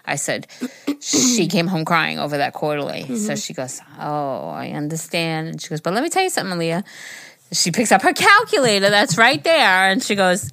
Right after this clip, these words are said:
Speaker 1: "I just wanna let you know, Aaliyah, if this was the Regents,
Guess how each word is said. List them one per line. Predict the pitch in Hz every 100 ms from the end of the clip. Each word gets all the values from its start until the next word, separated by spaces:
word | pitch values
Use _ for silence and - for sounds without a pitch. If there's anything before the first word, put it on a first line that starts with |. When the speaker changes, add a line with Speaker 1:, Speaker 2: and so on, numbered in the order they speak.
| -
Speaker 1:
"I | 180
just | 196
wanna | 240 240
let | 220
you |
know, | 214 190 160
Aaliyah, | 147 -
if | 147
this | 175
was | 220 214
the | 214
Regents, | 233 214 143 180 -